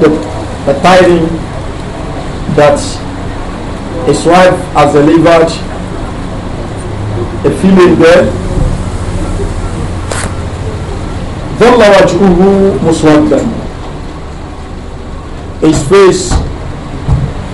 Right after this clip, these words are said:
becomes black. وَهُوَ كَظِيمٌ. And he will be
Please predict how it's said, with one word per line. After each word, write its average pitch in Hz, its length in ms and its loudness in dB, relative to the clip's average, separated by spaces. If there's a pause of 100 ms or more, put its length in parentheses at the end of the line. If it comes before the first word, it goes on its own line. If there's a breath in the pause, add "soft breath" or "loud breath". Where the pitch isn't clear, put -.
(1200)
becomes 160 580 2
black. - 320 2 (1300)
وَهُوَ 160 400 6
كَظِيمٌ. 151 640 4 (800)
And 147 160 2
he - 20 6
will 160 220 6
be 180 240 4